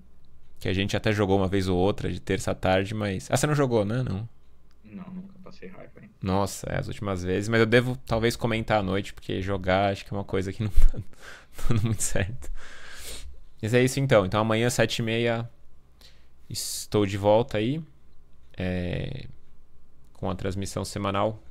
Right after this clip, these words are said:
Speaker 1: Beleza?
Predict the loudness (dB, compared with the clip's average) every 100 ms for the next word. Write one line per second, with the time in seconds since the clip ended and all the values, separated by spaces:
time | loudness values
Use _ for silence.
0 | -14 -14 -14 -14 -14 -16 -18 -20 -20 -20
1 | -18 -18 -16 -12 -8 -6 -6 -2 2 2
2 | 2 -2